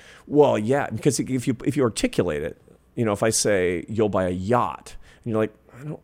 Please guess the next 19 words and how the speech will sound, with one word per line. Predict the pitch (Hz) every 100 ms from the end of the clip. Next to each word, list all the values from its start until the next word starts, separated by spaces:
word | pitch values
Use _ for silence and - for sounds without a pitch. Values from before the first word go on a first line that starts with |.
| _ -
that | 127
sounds | - 185
like | 123
kind | - 117
of | 101
a |
hassle | 78 - - 113 - - 67
to | 98
have | 87 82
a | 50
yacht." | 85 - 50 - - - - - - - -
Maybe | 143 165 185
it | -
sounds | 123 92 92
good, | 92 135 120 90
but | 101
not | 101 82 - -
that | 80 104 147 -
good, | - - - 135